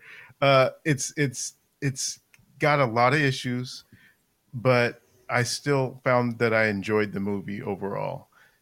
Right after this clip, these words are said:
And, um, I think once we get into a lot of the, uh, the, the spoilers, I can go into more things, but it just has a lot of legitimate issues that I found myself seeing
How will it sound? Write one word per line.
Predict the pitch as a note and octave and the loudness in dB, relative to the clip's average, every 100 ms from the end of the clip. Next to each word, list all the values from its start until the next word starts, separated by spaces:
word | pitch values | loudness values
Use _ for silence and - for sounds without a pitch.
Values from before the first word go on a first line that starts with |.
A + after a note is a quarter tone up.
| _ _ | _ _
And, | A#2+ A#2+ A#2 A2+ G#2+ - | 0 4 4 2 -4 -4
um, | A2+ G#2+ G#2 F#2+ F#2+ - _ - | 0 2 0 -2 -8 -14 _ -2
I | B2 | 0
think | C#3+ C3+ B2+ | 2 2 2
once | B2+ B2 | 0 2
we | C3 | 0
get | A#2 A2+ | 0 2
into | G#2+ - A2 G#2 G#2 G2+ G2+ | 0 -2 0 0 0 -2 -6
a | A2+ | -4
lot | A2 A2 A2 | 2 4 4
of | G#2+ F#2+ | 2 0
the, | G#2+ G2+ G2 F#2+ - - _ - | -4 -2 -4 -8 -16 -20 _ -10
uh, | F#2 - - _ - | -8 -8 -14 _ -8
the, | G#2+ G2+ - - - | -4 -4 -6 -14 -14
the | G#2+ | -6
spoilers, | - - C#3+ D3+ B2 G2+ G2+ G2 - - A#2+ | -6 2 4 6 6 4 0 -6 -12 -6 -2
I | |
can | A2+ A2 | 0 2
go | G#2 A2 | 2 2
into | G#2 A2 | 0 -2
more | G#2 G#2+ G2+ | 2 2 0
things, | - C#3 C3+ G#2 G2 - - - - _ | 2 4 4 2 -2 -6 -16 -20 -20 _
but | C3+ B2 - - _ | 4 4 2 -8 _
it | D#3+ D#3+ | 0 2
just | C3+ E3+ - | 2 -2 0
has | C3 B2+ C#3+ C3 B2 | 2 6 6 4 0
a | B2 | -2
lot | A2+ A2+ A2+ | 2 4 4
of | A2+ G#2+ _ _ _ | 2 -2 _ _ _
legitimate | B2 G#2+ B2 D3 D3+ D#3+ | -4 0 2 4 2 0
issues | C3+ C3+ - A2 G2 | -2 -2 -2 -4 -2
that | A2 | 2
I | A2+ | 2
found | A2+ A#2+ A#2 B2 | 2 2 2 2
myself | A2+ G#2+ - A2 G#2+ G#2 | 0 0 -2 0 0 -2
seeing | - - F3+ C#3+ A2+ A2+ | -4 -2 0 0 0 -4